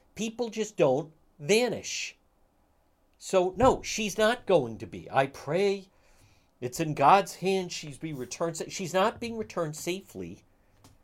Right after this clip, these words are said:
to her family. At this point, the only thing you can hope for is gonna be justice in the case,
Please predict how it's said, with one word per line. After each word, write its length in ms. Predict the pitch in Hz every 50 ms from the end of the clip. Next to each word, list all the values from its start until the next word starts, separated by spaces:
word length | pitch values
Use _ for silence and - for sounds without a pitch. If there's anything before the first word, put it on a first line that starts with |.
| _ _ _ _ _ _ _
to 140 | - - 170 151
her 60 | 165 160
family. 540 | 160 - 185 220 262 262 175 170 196 196 - -
At 220 | 131 - - _
this 300 | - 202 247 240 - -
point, 500 | - - - 220 240 233 165 95 - - _ _ _ _ _ _ _ _ _ _ _ _ _ _ _ _ _ _ _ _ _ - - - - _ _ _
the 160 | 127 127 131 -
only 400 | - 160 170 208 220 226 247 247
thing 300 | 220 - - 175 165 156
you 140 | 147 135 139
can 160 | - - 147
hope 340 | 151 151 - 185 185 180 -
for 360 | _ - - - - - - _ _ _ _ _ _ _ _ _ _ _ _ _ _ _ _ _ _ _ _ _ _ - _ _ _ _ _ -
is 160 | 156 147 -
gonna 180 | - 165 165 151
be 120 | 165 170
justice 560 | 151 - 180 180 196 190 - - 156 - -
in 100 | - 82
the 80 | 78 -
case, 460 | - - - - - - - -